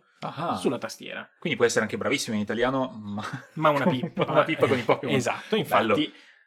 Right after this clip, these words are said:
Speaker 2: la <laughs> mia compagna moglie <laughs> non sapeva nessun Pokémon, per cui
Speaker 1: Perfetto.
Speaker 2: faceva schifo, invece io in realtà, che so, i Pokémon
Speaker 1: Quindi secondo questo gioco era ignorante anche in grammatica
Speaker 2: Esatto,
Speaker 1: italiana.
Speaker 2: esatto, secondo me il,
Speaker 1: Vabbè.
Speaker 2: il gioco fa schifo. Ma in realtà no, lo sa bene, poverina.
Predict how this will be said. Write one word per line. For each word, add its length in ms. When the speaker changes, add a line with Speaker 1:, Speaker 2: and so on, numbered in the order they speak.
Speaker 2:
la 440
<laughs> 800
mia 320
compagna 720
moglie 580
<laughs> 300
non 160
sapeva 280
nessun 320
Pokémon, 440
per 100
cui 100
Speaker 1:
Perfetto. 220
Speaker 2:
faceva 200
schifo, 480
invece 340
io 120
in 60
realtà, 400
che 100
so, 220
i 80
Pokémon 220
Speaker 1:
Quindi 200
secondo 300
questo 220
gioco 260
era 100
ignorante 400
anche 140
in 60
grammatica 300
Speaker 2:
Esatto, 200
Speaker 1:
italiana. 400
Speaker 2:
esatto, 260
secondo 360
me 220
il, 100
Speaker 1:
Vabbè. 180
Speaker 2:
il 120
gioco 240
fa 100
schifo. 280
Ma 60
in 60
realtà 220
no, 160
lo 120
sa 140
bene, 260
poverina. 400